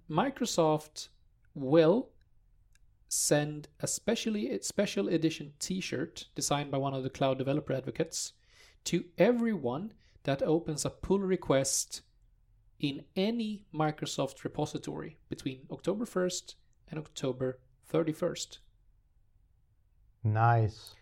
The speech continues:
Speaker 1: So if you do your first or one hundred pull request to a Microsoft repository, you will get a t-shirt.
Speaker 2: You know, you, you remember that I told you about the water bottles and bags?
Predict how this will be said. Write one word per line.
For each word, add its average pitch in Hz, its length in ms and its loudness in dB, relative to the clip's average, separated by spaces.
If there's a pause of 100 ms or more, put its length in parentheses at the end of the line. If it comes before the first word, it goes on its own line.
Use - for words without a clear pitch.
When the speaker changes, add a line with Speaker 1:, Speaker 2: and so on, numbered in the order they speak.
(160)
Speaker 1:
So - 160 -4
if 131 160 0
you 135 80 -4 (280)
do 165 100 4
your 139 160 4
first - 480 0
or 156 120 4
one 139 240 -4
hundred 208 380 -6
pull 180 140 -2
request - 640 -6
to 165 140 4
a 175 40 2
Microsoft 180 500 0
repository, 135 800 -4 (540)
you 139 120 -6
will 139 80 -4
get 139 140 -8
a 143 40 -10
t-shirt. 170 400 -12 (1600)
Speaker 2:
You 190 80 8
know, 202 260 8
you, 190 140 2
you 185 200 2
remember 180 460 4
that 165 140 6
I 170 120 6
told 175 340 2
you 156 240 4
about 139 480 4
the 135 180 4
water 147 300 6
bottles 123 440 4
and 123 160 6
bags? 175 640 2